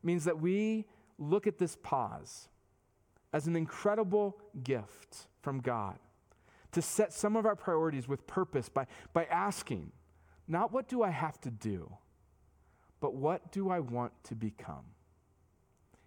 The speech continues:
In this season of life, what do I want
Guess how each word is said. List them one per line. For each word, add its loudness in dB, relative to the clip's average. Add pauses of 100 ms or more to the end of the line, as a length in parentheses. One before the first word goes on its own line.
(140)
In 2
this 4
season 0
of -2
life, -6 (800)
what -2
do 2
I 2
want -4